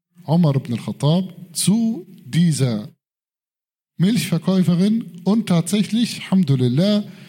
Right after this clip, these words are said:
Gefallen findet statt und sie verheiraten und schaut, wie der Islam auch ist, yani, der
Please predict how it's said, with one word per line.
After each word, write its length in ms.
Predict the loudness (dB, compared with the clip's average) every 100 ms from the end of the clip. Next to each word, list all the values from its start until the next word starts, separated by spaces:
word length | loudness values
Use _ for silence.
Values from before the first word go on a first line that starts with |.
| -20 -6
Gefallen 480 | -2 0 2 2 2
findet 340 | 0 0 -2 -2
statt 380 | 0 -2 -2 -12 -20 -20 -20 _
und 200 | 0 2
sie 80 | 2
verheiraten 720 | 2 0 0 0 0 -2 -4
und 300 | -2 -6 -8 -8
schaut, 320 | -6 -4 -2
wie 80 | -2
der 120 | 0
Islam 360 | -2 -2 -4 -2
auch 160 | -2
ist, 220 | -2 -4 0
yani, 360 | 0 0 -2
der 240 | 0 0